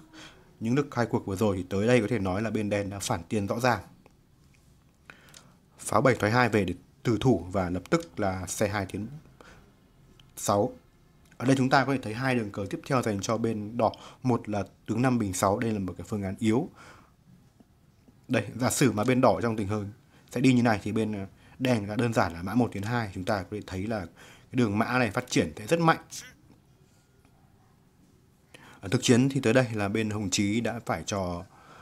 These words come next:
bình pháo và ôm, ôm tướng, một nước cờ chính xác.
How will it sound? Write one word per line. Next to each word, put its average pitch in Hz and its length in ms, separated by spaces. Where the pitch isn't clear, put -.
bình 110 300
pháo 101 200
và 113 120
ôm, 107 220
ôm 117 240
tướng, 110 340
một 98 200
nước 110 120
cờ 98 120
chính 101 180
xác. 151 260